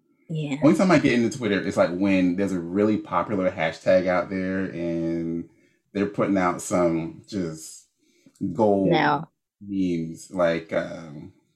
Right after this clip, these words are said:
Speaker 2: remember when, uh, the whole Rachel Dolezal thing came out a couple years ago?
Speaker 1: Now, Black Twitter is different.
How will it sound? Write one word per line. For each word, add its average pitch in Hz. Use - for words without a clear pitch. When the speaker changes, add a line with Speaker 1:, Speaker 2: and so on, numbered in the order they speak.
Speaker 2:
remember 147
when, 117
uh, 104
the 95
whole 107
Rachel 95
Dolezal 92
thing 98
came 98
out 95
a 87
couple 95
years 95
ago? 95
Speaker 1:
Now, 170
Black 226
Twitter 170
is 151
different. -